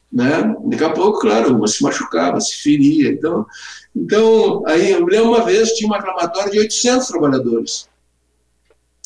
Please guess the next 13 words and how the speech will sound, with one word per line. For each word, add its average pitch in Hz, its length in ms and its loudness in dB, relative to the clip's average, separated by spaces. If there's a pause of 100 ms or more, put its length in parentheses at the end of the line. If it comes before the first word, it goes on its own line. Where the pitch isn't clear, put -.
(160)
co-, 151 180 2
só 190 280 0
contra 196 340 2
essa 196 300 0
fábrica, 139 480 0
né? 120 240 -2 (360)
Que 127 80 -4
era 135 120 2
aqui 143 180 -2
no 151 140 0
começo 147 400 0
desse 143 280 -2
Brasil. 143 640 0